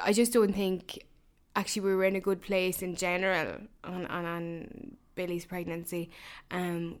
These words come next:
we wanted to leave Kildare and come back down home. Um, and that wasn't panning out with, like, jobs, uh, for my husband, and, um,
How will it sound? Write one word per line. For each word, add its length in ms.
we 160
wanted 500
to 240
leave 360
Kildare 400
and 100
come 160
back 200
down 220
home. 460
Um, 540
and 180
that 240
wasn't 340
panning 380
out 500
with, 140
like, 240
jobs, 720
uh, 460
for 220
my 140
husband, 680
and, 280
um, 920